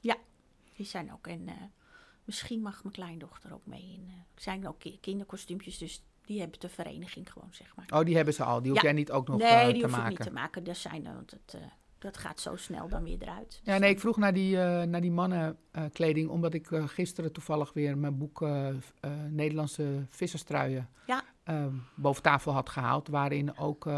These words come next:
Speaker 2: nou ja, visserstruien uit jouw regio volgens mij, eh, in staan in de periode dat dat nog veel meer, hè, dat de Zaan, eh, nog veel meer, eh, ja, te maken had met scheepvaart en aan zee
Speaker 1: En
Speaker 2: lag
Speaker 1: walvissen.
Speaker 2: en, eh, en de
Speaker 1: Walvisvaart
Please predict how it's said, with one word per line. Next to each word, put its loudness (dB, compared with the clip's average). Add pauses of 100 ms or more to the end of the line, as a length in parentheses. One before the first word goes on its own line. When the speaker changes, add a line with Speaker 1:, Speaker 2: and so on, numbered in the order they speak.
Speaker 2:
nou -4 (240)
ja, -10 (320)
visserstruien -2
uit -4
jouw 2
regio 0
volgens -10
mij, -6
eh, -6 (960)
in 6
staan 2
in -2
de -2
periode 2
dat -2
dat -6
nog -4
veel 0
meer, -2
hè, -2
dat -4
de -12
Zaan, -2
eh, -2
nog -4
veel -2
meer, 0
eh, -2 (560)
ja, -8
te -2
maken 4
had -2
met -2
scheepvaart -4
en -6
aan -4
zee -2
Speaker 1:
En 0
Speaker 2:
lag 2
Speaker 1:
walvissen. -2
Speaker 2:
en, -2
eh, -2
en -4
de -2
Speaker 1:
Walvisvaart 4